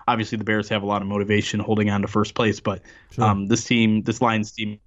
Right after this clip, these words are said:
Speaker 1: is on the brink of, of losing their season if they haven't already.
Speaker 2: Well, all right then. So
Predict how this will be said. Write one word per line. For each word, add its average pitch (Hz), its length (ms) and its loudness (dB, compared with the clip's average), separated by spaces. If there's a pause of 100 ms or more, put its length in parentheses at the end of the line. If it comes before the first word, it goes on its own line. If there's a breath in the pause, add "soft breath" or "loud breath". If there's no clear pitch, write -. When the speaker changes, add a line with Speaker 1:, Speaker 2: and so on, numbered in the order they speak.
(220)
Speaker 1:
is - 140 -12
on 104 260 0
the 101 80 -2
brink 104 380 0
of, 101 180 -6
of 107 260 -8
losing 110 300 6
their 107 100 4
season 107 280 0
if 104 80 -2
they 110 100 -2
haven't 104 240 -2
already. 98 500 -4 (800 loud breath)
Speaker 2:
Well, 156 240 0 (260 loud breath)
all 131 180 -4
right 156 220 -4
then. 131 280 -4 (360 loud breath)
So 120 520 -6